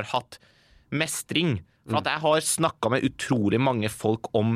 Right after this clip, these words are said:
Speaker 1: dating. Jeg har lest bøker om dating, jeg har sett på videoer fra folk som lykkes på det feltet, så jeg har mange tanker om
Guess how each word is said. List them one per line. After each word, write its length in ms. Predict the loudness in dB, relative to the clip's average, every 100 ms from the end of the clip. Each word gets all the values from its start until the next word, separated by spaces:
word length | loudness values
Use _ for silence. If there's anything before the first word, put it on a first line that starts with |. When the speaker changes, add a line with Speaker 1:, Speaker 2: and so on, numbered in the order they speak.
| -2
Speaker 1:
dating. 520 | -2 -2 -2 -2 0 0
Jeg 120 | 0
har 80 | 0
lest 280 | 0 -2 -6
bøker 500 | 2 4 2 0 0
om 120 | 2
dating, 360 | 2 0 0 0
jeg 80 | 0
har 80 | -2
sett 180 | -6
på 160 | -6 -4
videoer 540 | -2 -2 0 4 4
fra 260 | 4 2 2 0 -20 -20
folk 300 | -8 0 0
som 180 | 2 0
lykkes 420 | 0 -2 0 -2 0
på 80 |
det 100 | -2
feltet, 380 | 0 -2 -2 -2
så 80 | 0
jeg 80 | 0
har 100 | 2
mange 280 | 2 0 -2
tanker 440 | -2 -2 -2 0
om 80 | 0